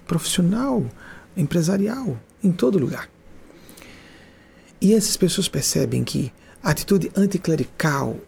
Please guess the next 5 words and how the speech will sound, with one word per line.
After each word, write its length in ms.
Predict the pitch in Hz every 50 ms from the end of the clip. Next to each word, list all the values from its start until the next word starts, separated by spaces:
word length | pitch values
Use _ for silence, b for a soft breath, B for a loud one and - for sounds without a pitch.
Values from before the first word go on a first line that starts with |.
| _ _ _ _ _ _ -
anti-religião 1500 | 165 175 175 170 170 - 160 135 135 127 131 - _ - - - - - - - - - - 139 143 156 135 - 175 170
formal, 800 | - - 147 104 98 110 131 139 151 147 139 135 139 - - 175 - - - B B B B B B B B B B B B
reconhecendo 580 | - - - - 185 175 - - - 196 180
que 140 | 165 - 165
houve 240 | 165 165 143 147 -